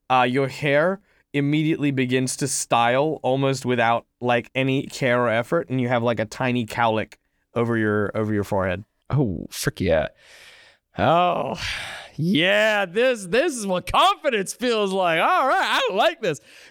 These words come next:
Speaker 2: Trevor's then gonna reach in his pocket. We're gonna whip out his phone and is gonna start, uh, texting a-, or concocting a text message. And he's gonna just be really into the texting. His eyebrows are moving up and down,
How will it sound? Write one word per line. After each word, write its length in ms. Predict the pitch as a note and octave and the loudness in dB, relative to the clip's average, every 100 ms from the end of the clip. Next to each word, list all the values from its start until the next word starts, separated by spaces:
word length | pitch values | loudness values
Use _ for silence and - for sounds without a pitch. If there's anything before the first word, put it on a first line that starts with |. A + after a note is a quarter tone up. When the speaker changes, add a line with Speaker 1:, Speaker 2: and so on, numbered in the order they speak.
| - | -2
Speaker 2:
Trevor's 320 | G#3 A3+ F#3 | 0 2 0
then 340 | G3 G3+ F#3 F#3+ | 0 0 -2 -2
gonna 340 | F#3+ E3 C#3+ - | 0 0 0 -2
reach 180 | F3 F#3 | -2 0
in 80 | |
his 140 | F#3+ D#3 | 0 0
pocket. 320 | F3 E3 - | 0 0 -2
We're 60 | D3+ | -2
gonna 160 | D#3 | -2
whip 200 | C3+ D#3+ | -2 -2
out 140 | F3+ E3+ | 0 0
his 140 | D#3+ | 0
phone 320 | - D#3+ F#3 F#3 - - | 0 0 0 -4 -10 -4
and 100 | D3 | -2
is 80 | C3+ | 0
gonna 140 | D3+ | 0
start, 320 | - D#3 - _ _ _ - | 2 0 0 _ _ _ 0
uh, 320 | C#3+ C3 A#2 - _ - - | 2 2 0 -4 _ -12 -6
texting 680 | - G#3+ - G3+ F3 D#3+ - | -2 -2 0 0 2 2 0
a-, 180 | E3+ E3 | 0 2
or 360 | D#3+ C#3+ B2+ - | 2 2 0 -4
concocting 640 | - E3+ - F#3 - F#3 F3 - | -2 0 0 -2 0 -2 0 0
a 220 | D#3 C#3+ | 0 -2
text 420 | - - - - | -2 -2 -2 0
message. 560 | D3 A2+ - A2 G2+ - - - - | 0 2 0 0 -2 -6 -12 -8 0
And 240 | C#3 C3 | 2 2
he's 200 | C3+ D#3+ | 0 0
gonna 200 | D#3+ F3 | 0 0
just 160 | D#3 D#3+ | -2 -2
be 100 | C3+ | -2
really 540 | A#2 C3 D#3 E3 E3+ | 0 0 0 0 0
into 240 | E3 D#3+ | -2 0
the 100 | D#3+ | -2
texting. 500 | D3 F3 E3 F#3 F#3+ | 0 0 0 -2 0
His 200 | E3+ C#3 - | 0 0 -2
eyebrows 540 | D3 D#3 D3+ D3+ D#3 | 0 0 0 -2 -2
are 60 | D3+ | -2
moving 340 | D3+ D#3 D#3 | 0 0 0
up 160 | D3 D3 | 0 0
and 140 | D3+ | 0
down, 280 | D3+ D3+ D3+ | 0 0 -2